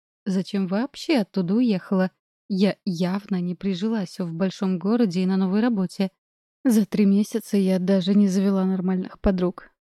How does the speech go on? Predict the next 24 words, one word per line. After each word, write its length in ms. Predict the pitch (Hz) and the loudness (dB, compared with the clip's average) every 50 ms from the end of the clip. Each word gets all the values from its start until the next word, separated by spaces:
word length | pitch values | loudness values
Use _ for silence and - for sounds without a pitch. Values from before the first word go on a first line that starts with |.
| _ _ _ _ _ _ - | _ _ _ _ _ _ 4
Я 360 | 247 240 220 226 220 208 190 | 6 8 8 8 6 6 4
довольно 520 | 180 196 185 190 196 190 185 202 226 233 | 2 2 2 2 2 2 4 4 4 4
долго 380 | 208 202 185 185 185 170 247 247 | 4 4 2 2 2 2 0 0
предавалась 760 | - - 202 175 160 190 175 190 185 190 208 233 - - - - | 2 0 0 2 2 0 0 0 0 -2 -2 -4 -6 -10 -6 -4
жалости 560 | 208 180 196 202 185 185 185 180 - - - | -2 0 2 2 2 0 -2 -4 -6 -8 -12
к 100 | - - | -12 -12
себе, 360 | - - 247 220 208 185 185 - _ _ _ _ _ - | -4 0 0 2 2 0 -2 -4 _ _ _ _ _ -2
до 140 | 208 202 196 | -2 0 0
тех 200 | - - 196 - | 0 -2 -4 -4
пор, 200 | - 381 415 - | -4 -6 -6 -2
пока 240 | - 220 - - 185 | -4 -2 0 0 -2
это 160 | 175 - 180 | 0 -2 -2
занятие 460 | 170 196 214 247 294 302 - - 240 | 0 2 4 4 2 2 2 2 2
не 120 | 196 190 | 2 2
прервал 500 | 180 - - 185 180 175 180 220 262 302 302 | 0 0 -2 0 0 0 0 0 0 0 0
звонок 400 | 285 294 311 262 208 202 196 - | 0 2 2 2 2 0 0 0
в 100 | 196 185 | 0 0
дверь. 380 | 175 175 175 180 180 185 - - _ _ _ _ _ _ _ _ _ | 0 2 0 2 0 0 -2 -4 _ _ _ _ _ _ _ _ _
Кто 200 | - - - 311 | -20 -10 -6 -6
это 180 | 330 - 320 311 | -6 -4 -2 0
может 300 | 320 311 302 320 294 262 | 0 2 2 2 2 4
быть? 380 | 202 190 180 170 - - - _ _ _ | 4 4 2 0 -2 -10 -20 _ _ _
Наверное, 500 | - 240 240 196 190 185 175 202 202 196 | 4 6 6 6 6 4 4 4 4 4
Марина. 440 | 196 196 202 190 196 185 190 208 214 | 4 4 2 2 2 2 2 0 0